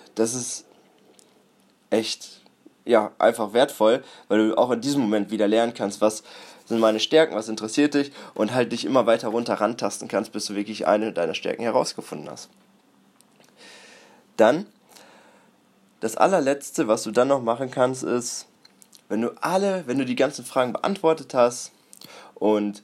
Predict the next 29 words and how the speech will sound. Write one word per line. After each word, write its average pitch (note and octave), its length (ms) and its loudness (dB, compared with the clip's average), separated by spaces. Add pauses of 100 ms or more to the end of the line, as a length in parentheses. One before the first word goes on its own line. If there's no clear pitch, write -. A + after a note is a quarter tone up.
du G#2 120 4
auch A2 100 4
die - 180 -12 (180)
Aufgabe A2 380 4
vom - 180 -10
Anfang - 320 0
gemacht G2+ 340 -4
hast, A#2+ 220 -6 (300)
die, G2+ 200 -2
die - 260 -10
kann B2 200 -2
ich B2 80 -4
dir - 180 -8
echt - 420 -4 (760)
nur C#3+ 180 4
ans A#2+ 160 0
Herz C3 260 0
legen, A2 140 -4
dass G#2+ 120 -4
du G#2+ 80 -12
die G#2 100 -6
machst, A2+ 340 -2 (920)
ist, C#3 260 0
dass A#2 140 0
du A2+ 80 -10
dir - 180 -4
eine A#2+ 200 2
Frage F2 360 0
stellst. - 600 -14